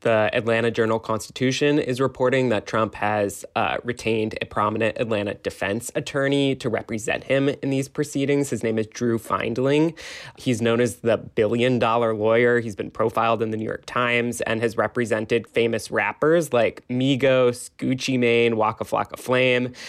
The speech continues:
And it's another sign that this investigation is heating up. Though I will say that despite a lot of fanfare and coverage of the investigation in the last month,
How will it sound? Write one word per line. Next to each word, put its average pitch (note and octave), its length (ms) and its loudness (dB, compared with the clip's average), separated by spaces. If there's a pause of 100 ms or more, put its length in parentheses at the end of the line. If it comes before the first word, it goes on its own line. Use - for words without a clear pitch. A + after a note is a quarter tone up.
(260)
And D3+ 160 0
it's D3+ 140 0
another E3 320 4
sign D3+ 560 0
that A#2+ 300 -2
this A#2+ 180 -6
investigation A2+ 1120 -2
is B2+ 200 -6
heating B2+ 340 0
up. C#3+ 340 -2 (720)
Though C#3 520 2 (300)
I C3+ 120 0
will G3 220 2
say F3+ 300 2
that B2 340 0
despite C#3 400 -2
a C3+ 60 -4
lot A#2+ 200 0
of A#2 100 -4
fanfare A#2+ 640 0
and B2 140 -10
coverage A#2+ 480 -2
of A#2+ 160 -8
the A#2+ 100 -2
investigation A2 800 -4
in A#2 100 -8
the G#2+ 80 -4
last A2 340 -4
month, F3 300 0